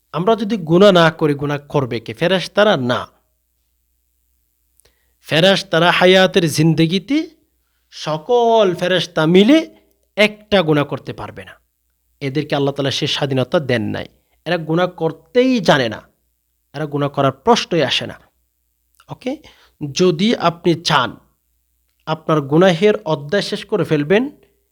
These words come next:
বাস ভালো কাজ, ভালো কাজ করা শুরু করেন। এজন্য তো কিতাবের ভেতর পাওয়া যায়, আমরা যখন একটা গুনাহ করব, একটা ভালো কাজ করে ফেলব, ওইটার জন্য কাফারা হয়ে যায়। সম্মানিত দিনী ভাই বোন,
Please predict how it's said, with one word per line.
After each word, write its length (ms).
বাস 560
ভালো 200
কাজ, 260
ভালো 200
কাজ 240
করা 140
শুরু 220
করেন। 260
এজন্য 380
তো 120
কিতাবের 360
ভেতর 240
পাওয়া 260
যায়, 220
আমরা 240
যখন 380
একটা 340
গুনাহ 240
করব, 340
একটা 220
ভালো 200
কাজ 180
করে 140
ফেলব, 380
ওইটার 180
জন্য 140
কাফারা 480
হয়ে 180
যায়। 200
সম্মানিত 440
দিনী 200
ভাই 160
বোন, 240